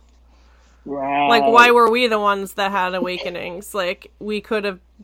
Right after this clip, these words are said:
Speaker 2: easily still be in the bubble.
Speaker 1: Right. It's, it's so weird, though, because I have people message me and be like, "How are you friends with that person?" And I'm like, "I didn't know they were like that." <laughs>
Speaker 2: Yeah.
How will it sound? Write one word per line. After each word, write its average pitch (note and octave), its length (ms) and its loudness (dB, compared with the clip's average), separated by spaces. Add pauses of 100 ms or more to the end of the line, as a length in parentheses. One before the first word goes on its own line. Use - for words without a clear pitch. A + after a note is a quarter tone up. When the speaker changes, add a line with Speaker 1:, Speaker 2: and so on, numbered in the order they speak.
(360)
Speaker 2:
easily G#3 400 -4
still G3+ 240 -6
be G3 140 -4
in F3+ 120 -6
the F3 60 -8
bubble. E3 580 -6 (680)
Speaker 1:
Right. D3+ 840 2
It's, A#3+ 200 4
it's - 260 0
so D#4 220 0
weird, C4+ 360 -8
though, F#3+ 200 -2
because G3+ 360 -8
I G3 180 -4 (100)
have G3 240 -4
people G3 300 -6
message F#3 440 -4
me E3+ 140 -6
and D#3+ 100 -4
be F3+ 120 0
like, F3 360 2 (260)
"How A#3 300 0
are A4 80 4
you D#4 220 4
friends G4 300 -4
with D4 100 -4
that G#3 240 2
person?" A3 480 0 (280)
And C#4 120 0
I'm C#4+ 180 0
like, C4+ 340 0
"I A#4 200 2
didn't G4 320 4
know A#3 240 2
they A3+ 120 -4
were A3 160 -6
like A#3+ 360 -4
that." A#4 380 2
<laughs> E5+ 40 -20 (460)
Speaker 2:
Yeah. F#3 500 -4